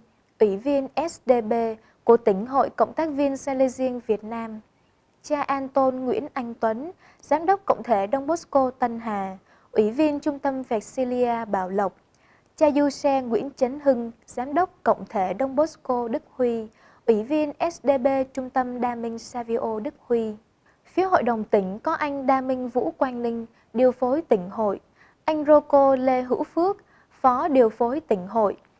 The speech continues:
chị Maria Nguyễn Thị Huyền Châu, quản trị tỉnh hội,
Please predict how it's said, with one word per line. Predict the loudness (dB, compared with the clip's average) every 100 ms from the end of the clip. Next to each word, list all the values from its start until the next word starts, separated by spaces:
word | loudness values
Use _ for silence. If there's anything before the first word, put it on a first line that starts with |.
| _ _ -8
chị | -4
Maria | -2 -2 -2 0 0 -2 -4 -2
Nguyễn | -2 -2
Thị | -4 -4 -4
Huyền | -4 -4
Châu, | -2 0 0 -2 -8 _ _
quản | 0 2
trị | 0 0 0 -2
tỉnh | -4 -4
hội, | -2 -2